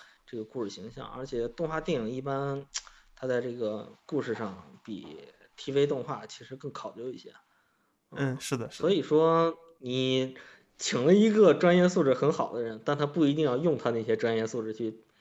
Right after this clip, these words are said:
Speaker 1: 演。
Speaker 2: 啊，当然，当然。
Speaker 1: 嗯，比如说那个《炎夜之庭》里边儿，华泽香菜演的女主。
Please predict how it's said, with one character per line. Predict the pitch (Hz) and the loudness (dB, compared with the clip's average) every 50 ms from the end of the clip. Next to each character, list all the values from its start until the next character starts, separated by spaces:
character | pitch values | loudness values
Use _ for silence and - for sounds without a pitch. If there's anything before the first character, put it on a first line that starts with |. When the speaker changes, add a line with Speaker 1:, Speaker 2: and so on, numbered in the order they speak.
| _ _ | _ _
Speaker 1:
演。 | - - - _ - _ _ | -18 -18 -18 _ -20 _ _
Speaker 2:
啊， | - 165 | -10 -4
当 | 160 - 233 254 | 0 2 2 2
然， | 180 - - - | 2 0 -2 -2
当 | - 151 151 | -4 -4 -4
然。 | 147 - | -4 -6
Speaker 1:
嗯， | 117 107 101 - - - - - - - | -6 -8 -8 -10 -16 -20 -20 -20 -16 -4
比 | - 127 | 2 4
如 | 131 160 | 4 4
说 | 190 190 208 190 | 4 2 0 -2
那 | 185 156 170 165 | -2 -2 0 0
个 | 143 131 120 - - 135 | 0 0 0 -2 -4 -2
《炎 | 120 127 151 | 0 2 4
夜 | 180 170 | 4 4
之 | 170 180 165 | 2 0 0
庭》 | - 123 131 | 0 0 -2
里 | 147 131 110 | -2 -2 -2
边 | 113 110 | -4 -6
儿， | 113 110 107 - - | -6 -6 -6 -8 -8
华 | - - 135 | -4 -2 0
泽 | 127 139 | 0 0
香 | 143 156 151 147 | 0 -2 -2 -4
菜 | 151 165 147 123 | -2 -4 -4 -4
演 | 120 - - | -6 -6 -8
的 | 110 117 | -8 -6
女 | 117 117 120 | -4 -4 -4
主。 | 123 143 151 - - - | -6 -8 -10 -14 -16 -14